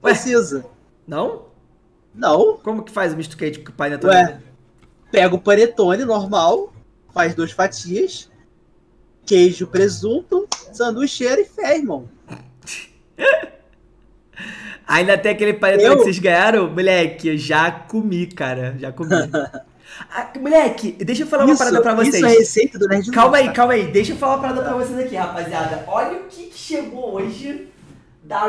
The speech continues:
Speaker 1: Riot Games, tá? Olha o que
Speaker 2: Da
Speaker 1: que chegou
Speaker 2: Riot?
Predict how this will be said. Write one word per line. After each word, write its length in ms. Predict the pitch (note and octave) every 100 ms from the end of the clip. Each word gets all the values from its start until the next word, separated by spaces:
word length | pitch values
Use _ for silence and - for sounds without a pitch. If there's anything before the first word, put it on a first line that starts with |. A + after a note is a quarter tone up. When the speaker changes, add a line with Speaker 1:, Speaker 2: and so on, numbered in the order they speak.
| G#3
Speaker 1:
Riot 540 | G3+ A#3+ D4+ - - E3
Games, 560 | G#3+ F3+ D#3+ D#3+ -
tá? 360 | E3+ F3+ G#3+ -
Olha 200 | F#3+ C4+
o 40 | -
que 60 |
Speaker 2:
Da 120 | E3
Speaker 1:
que 60 | E3
chegou 340 | - - C#4
Speaker 2:
Riot? 100 | C4+